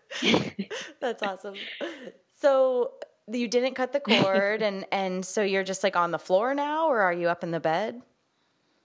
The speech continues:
Speaker 1: Yeah, we're on the bed. Um, I,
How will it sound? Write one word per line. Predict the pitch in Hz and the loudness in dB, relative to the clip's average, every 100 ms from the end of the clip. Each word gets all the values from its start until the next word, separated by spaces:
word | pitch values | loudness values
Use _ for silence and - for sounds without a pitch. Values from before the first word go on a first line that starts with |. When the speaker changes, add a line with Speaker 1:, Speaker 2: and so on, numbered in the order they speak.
| _ _ _ _ _ _ _ _ _ _ _ _ _ _ _ - | _ _ _ _ _ _ _ _ _ _ _ _ _ _ _ -8
Speaker 1:
Yeah, | - 262 | 4 6
we're | 240 | 6
on | 269 | 6
the | 330 | 4
bed. | 294 202 190 196 | 4 6 4 2
Um, | 220 214 | -2 2
I, | 233 247 247 | 4 4 0